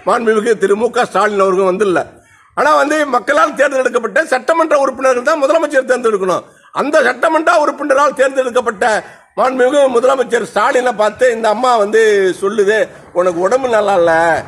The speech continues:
இது யார் சொல்றது? எது, உனக்கு என்ன அதிகாரம் இருக்கு? உனக்கு என்ன உரிமை இருக்கு? சொல்லு, உனக்கு என்ன அதிகாரம் இருக்கு, என்ன உரிமை இருக்கு நீ திமுக பத்தி பேசுறதுக்கும் தமிழ்நாடு அரசாங்கத்தை பத்தி பேசுறதுக்கும்? நீ குடிமகனா, அரசாங்கத்துல ஏதாவது குறை, குறை நடந்ததுன்னா சொல்லு.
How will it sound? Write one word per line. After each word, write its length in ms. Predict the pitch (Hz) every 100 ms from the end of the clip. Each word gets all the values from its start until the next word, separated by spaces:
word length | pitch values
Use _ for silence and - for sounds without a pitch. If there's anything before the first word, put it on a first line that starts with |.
| - -
இது 120 | 156
யார் 360 | 147 170 330 262
சொல்றது? 500 | 220 247 262 202 113 - - -
எது, 280 | 190 240 208
உனக்கு 280 | 240 254 233
என்ன 180 | 294 320
அதிகாரம் 480 | 277 285 269 262
இருக்கு? 240 | 220 196 226
உனக்கு 180 | 214 208
என்ன 240 | 294 285
உரிமை 360 | 254 277 294 262
இருக்கு? 260 | 151 131 - - - - -
சொல்லு, 280 | 226 247 - - - 175
உனக்கு 280 | 226 226
என்ன 180 | 226 302
அதிகாரம் 480 | 285 262 247 254 208
இருக்கு, 180 | 247 247
என்ன 200 | 262 254
உரிமை 340 | - 269 254
இருக்கு 160 | - 208
நீ 80 | 190
திமுக 320 | 254 262 226
பத்தி 300 | 233 202 196
பேசுறதுக்கும் 580 | 196 190 196 185 226 208
தமிழ்நாடு 380 | 202 220 208
அரசாங்கத்தை 480 | 196 185 196 170 175
பத்தி 160 | 156 170
பேசுறதுக்கும்? 300 | 156 185 202 - - -
நீ 120 | 196
குடிமகனா, 680 | 151 233 285 311 277 262 285 269 269
அரசாங்கத்துல 460 | 240 302 277 254
ஏதாவது 240 | 240 240 - 226
குறை, 180 | 262 262
குறை 220 | 208 302
நடந்ததுன்னா 400 | 302 262 226 240
சொல்லு. 340 | - 190 175